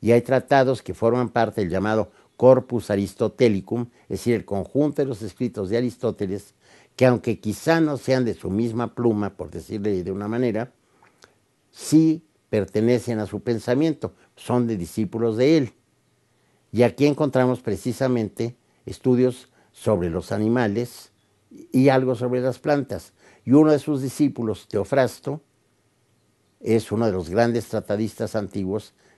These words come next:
de las plantas, del mundo vegetal.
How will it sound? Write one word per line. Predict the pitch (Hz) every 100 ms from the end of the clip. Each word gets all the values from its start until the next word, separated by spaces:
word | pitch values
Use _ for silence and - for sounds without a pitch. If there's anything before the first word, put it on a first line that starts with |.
| _
de | 101
las | 90 -
plantas, | - 95 85 - 95 - -
del | - -
mundo | 90 110 98
vegetal. | 87 - - - -